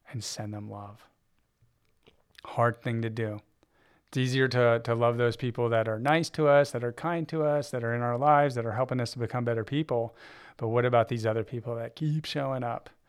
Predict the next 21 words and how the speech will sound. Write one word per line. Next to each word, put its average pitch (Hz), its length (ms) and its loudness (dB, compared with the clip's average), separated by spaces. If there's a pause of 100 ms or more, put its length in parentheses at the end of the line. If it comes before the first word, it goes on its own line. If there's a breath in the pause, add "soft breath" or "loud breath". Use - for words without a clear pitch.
(720 soft breath)
or 139 320 6
that 131 120 6
we 135 80 0
see 139 200 2
on 131 100 2
the 127 80 0
T 123 240 -2
V 117 240 -4
that 120 160 -2
we 123 60 0
can't 127 300 -4
stand 120 580 -6 (260 soft breath)
and 127 100 -10
we 123 60 -4
have 120 120 -4
toxic 127 400 -2
feelings 120 380 -6
towards? 113 340 -8 (100)
Send 113 340 -8
them 123 160 -4
love. 127 300 -6